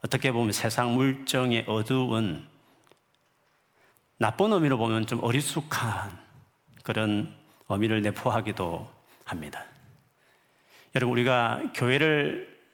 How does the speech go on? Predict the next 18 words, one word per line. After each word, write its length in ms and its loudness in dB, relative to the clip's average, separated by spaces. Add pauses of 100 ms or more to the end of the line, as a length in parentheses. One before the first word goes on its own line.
(100)
생각할 540 -2
때 420 -2 (560)
순진하게 1000 2
생각하는 720 2
분들이 520 0 (100)
있을 180 -4
수 340 -8 (280)
있습니다. 580 -6 (500)
그러니까 400 0
교회는 880 0 (220)
천사와 400 2
같은 260 -4
사람들이 500 -4
다 100 -8 (260)
모여 420 -2 (880)
있는, 460 -6 (460)
문제가 460 -2
없는 460 -2